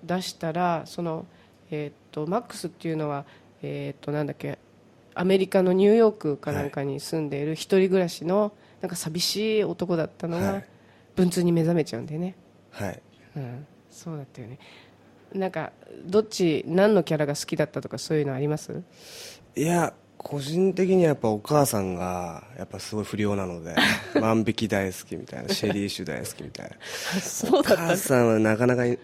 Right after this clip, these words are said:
Speaker 2: いですね。結構よく見かけるかもしれない。
Speaker 1: え、メアリーのお母さん？
Speaker 2: 地元で。
Speaker 1: <laughs> 本当かいな。そうか。そうそう。メアリーのお母さん。そう、メアリーはだから、ある意味ちょっと、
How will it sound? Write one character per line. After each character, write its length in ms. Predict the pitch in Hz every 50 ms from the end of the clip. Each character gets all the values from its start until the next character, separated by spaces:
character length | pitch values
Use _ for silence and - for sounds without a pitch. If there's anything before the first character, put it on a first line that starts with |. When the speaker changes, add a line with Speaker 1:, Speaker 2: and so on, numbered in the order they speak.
| - -
Speaker 2:
い 140 | 120 120
で 60 | 110 95
す 140 | - -
ね。 360 | 98 92 95 98 98 98 98 95
結 180 | - - 104 -
構 240 | - 104 95 90 - -
よ 120 | 104 110
く 80 | - 98
見 60 | 92
か 100 | - 104
け 120 | 101 117 113
る 80 | 110
か 120 | - - 87
も 100 | 64 -
し 140 | - -
れ 60 | 98 95
な 60 | -
い。 20 | - - _ - _ _
Speaker 1:
え、 200 | 233 262 262 - -
メ 180 | - 208 208 208
ア 60 | 196
リ 100 | 180 170
ー 40 | 156
の 100 | 151 147
お 20 |
母 180 | 139 - 156 151
さ 200 | - - 151 165
ん？ 60 | -
Speaker 2:
地 120 | - 107 101
元 280 | 104 101 95 - 95
で。 220 | 90 95 92 87 - - - - - - 233 - 214 -
Speaker 1:
<laughs> 500 | - 170 143 - - - 139 - - -
本 240 | 180 185 208 233 240
当 140 | - 247
か 180 | 240 - 240 233
い 80 | 220 190
な。 200 | 165 143 160 - - _ - -
そ 260 | - - 294 240 226
う 60 | 202
か。 280 | 202 - 170 147 143 - - - - - - - _
そ 200 | - - 202 180
う 40 | 170
そ 280 | - - 165 156 - -
う。 20 |
メ 120 | 202 220 233
ア 60 | 233
リ 100 | 208 196
ー 40 | 180
の 120 | 165 160
お 20 | 156
母 240 | - 175 170 170
さ 180 | 170 - - 147
ん。 80 | 131 - -
そ 120 | - 202
う、 20 | 190
メ 180 | 202 247 302
ア 60 | 330
リ 100 | 320 285
ー 80 | 233 202
は 100 | 180 170
だ 140 | 160 180 170
か 100 | 170 160
ら、 120 | 156 156 - - - - - - _
あ 120 | 196 202
る 100 | 202 196
意 80 | 185 165
味 120 | 165 156
ち 100 | - -
ょ 20 | 185
っ 20 | 180
と、 240 | - - 147 -